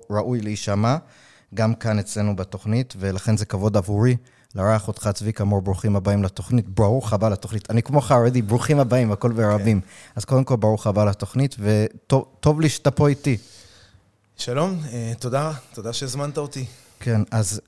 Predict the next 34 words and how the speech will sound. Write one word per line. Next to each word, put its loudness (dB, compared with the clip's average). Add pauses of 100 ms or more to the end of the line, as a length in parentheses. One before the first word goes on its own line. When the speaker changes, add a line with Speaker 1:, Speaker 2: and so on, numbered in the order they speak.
(140)
Speaker 1:
קודם -2
כל, -2
אולי 4
ולפני -2
הכל, 0
אולי 2
תספר 0
לנו 4
קצת, 2
ולפני -2
שאנחנו -2
ניכנס -4
באמת 0
לעובי 2
הקורה 0
של -6
מה 0
בעצם -4
אתה, 2 (680)
אה, -2
כשאתה -2
נפגש 2
עם 2
מקבלי 0
ההחלטות -2
בישראל, 0
מה 2
אתה -2
אומר 4
להם? 0
ובחו"ל, 0
חזרת 0
בדיוק -6
מוושינגטון, 0